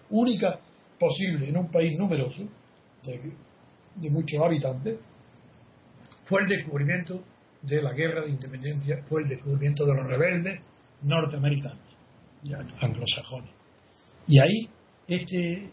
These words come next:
señor que publica en El País, que se llama Miguel Mora, este pobre ignorante, dice que también, literalmente, que esa democracia parlamentaria,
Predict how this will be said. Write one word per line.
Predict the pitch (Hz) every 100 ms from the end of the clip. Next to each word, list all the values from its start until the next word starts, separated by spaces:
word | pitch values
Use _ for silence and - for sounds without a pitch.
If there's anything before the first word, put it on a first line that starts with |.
| -
señor | - 143 139 165 170 139 - - _ _ _ _ -
que | - 139
publica | 127 147 151
en | 147
El | 147 139
País, | 151 165 143
que | -
se | -
llama | 139 139
Miguel | 127 131 127
Mora, | 135 143 -
este | - 139
pobre | - 170 156 139 139
ignorante, | 190 165 131 131 127 127 180 202 - - _ _ _ _ -
dice | 139 180 175 180 202 - - - -
que | 147
también, | 139 143 185 190 156 - 143 - 165 -
literalmente, | 165 160 170 185 156 139 127 120 - - - - - - - 139
que | 147 165
esa | 202 - 202
democracia | 180 175 165 175 190 139 143
parlamentaria, | 165 165 165 185 170 190 165 160 170